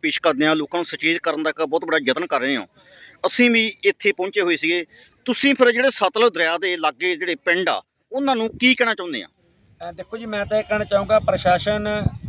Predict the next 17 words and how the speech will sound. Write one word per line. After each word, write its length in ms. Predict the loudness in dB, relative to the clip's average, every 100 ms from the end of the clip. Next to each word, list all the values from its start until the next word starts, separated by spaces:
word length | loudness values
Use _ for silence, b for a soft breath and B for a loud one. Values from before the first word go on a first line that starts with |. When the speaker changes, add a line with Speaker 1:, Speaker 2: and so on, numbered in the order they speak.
| -8 -4
Speaker 2:
ਸਿਰਫ 280 | -2 0
ਉਦੋਂ 240 | 2 2 0
ਪਹੁੰਚ-, 420 | 2 2 2 0
ਪਹੁੰਚਦਾ 400 | 0 0 2 2
ਜਦੋਂ 240 | 4 0
ਲੋਕ 140 | -2 -2
ਡੁੱਬਣ 380 | 0 0 2 4
ਲੱਗਦੇ 300 | 4 4 2
ਆ। 40 | 2 -2 -2 -2 0 2
ਐਸ 180 | 2 2
ਡੀ 100 | 0
ਐਮ 80 | 0
ਸਾਹਿਬ 200 | 0 0
ਨਾਲ 80 | 0
ਮੇਰੀ 200 | 0 0
ਗੱਲਬਾਤ 400 | -2 0 -2 0
ਹੋਈ, 160 | -2